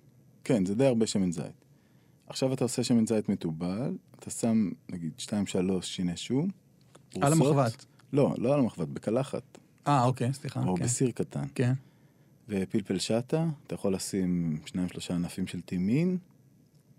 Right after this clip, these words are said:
Speaker 1: אה, תרתיח את זה, לא לשרוף את זה. הריח של השום יוצא, תוריד את זה מהגז, תן לזה להתקרר.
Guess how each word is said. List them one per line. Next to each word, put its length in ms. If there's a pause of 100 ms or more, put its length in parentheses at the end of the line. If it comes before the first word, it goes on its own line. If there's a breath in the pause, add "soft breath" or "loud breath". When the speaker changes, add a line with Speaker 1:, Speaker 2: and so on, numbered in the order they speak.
(360)
Speaker 1:
אה, 640 (920 soft breath)
תרתיח 560
את 80
זה, 160 (480)
לא 160
לשרוף 480
את 100
זה. 120 (300)
הריח 460
של 160
השום 240
יוצא, 460
תוריד 260
את 100
זה 120
מהגז, 460
תן 160
לזה 180
להתקרר. 520